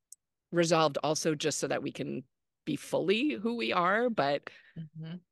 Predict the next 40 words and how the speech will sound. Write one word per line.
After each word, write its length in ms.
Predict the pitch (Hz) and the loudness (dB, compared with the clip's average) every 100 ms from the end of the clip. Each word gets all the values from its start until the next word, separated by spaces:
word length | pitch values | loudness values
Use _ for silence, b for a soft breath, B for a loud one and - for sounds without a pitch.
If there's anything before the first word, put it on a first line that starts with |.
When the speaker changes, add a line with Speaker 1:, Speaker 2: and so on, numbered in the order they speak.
| _ - | _ 4
Speaker 1:
yeah, 140 | 165 | 4
I 60 | 147 | 6
think 160 | 180 | 4
the 100 | 156 | 4
whole 160 | 165 156 | 6 4
notion 480 | 147 156 - 143 131 | 6 4 2 -2 -2
that, 220 | 139 139 | -4 -2
you 80 | 151 | 0
know, 120 | 135 | 0
being 300 | 143 139 143 | 0 0 0
neat 240 | 143 131 | -2 -2
and 160 | 135 135 | -4 -6
tidy 420 | - 139 143 135 | -6 -4 -4 -4
is, 240 | 127 131 - | -4 -6 -8
is 160 | 135 160 | -8 -4
better 300 | 127 139 120 | -4 -2 -4
and 180 | 127 | -4
right 320 | 131 123 95 - | -4 -2 -4 -4
is, 300 | 131 139 - | -6 -6 -6
you 80 | 151 | -4
know, 240 | 95 127 _ - | -4 -8 _ -14
like, 180 | - | -12
Martha 280 | - - - | -8 -8 -8
Stewart, 560 | 131 - 135 135 139 - - _ - | -8 -4 -4 -4 -6 -10 -20 _ 2
whoever, 520 | 180 143 147 120 147 - | 4 4 0 -4 -4 -4
that's 260 | 143 - | -4 -4
not, 300 | 147 139 139 - | -2 0 0 -2
that's 160 | 160 175 | -2 0
not 160 | 170 | 2
the 80 | 160 | 2
model 280 | 139 135 131 | 0 0 -2
we're 100 | 143 | -4
going 320 | 131 139 147 | -4 -4 -6
for. 300 | - - - | -8 -6 -6
We're 120 | - | -6
going 240 | - 147 143 | -8 -8 -6
for 160 | 151 | -4
our 120 | 139 | -2
own 180 | 143 147 | -2 -4
authentic, 760 | 110 - 147 139 - 139 - | -6 -6 -8 -8 -6 -8 -8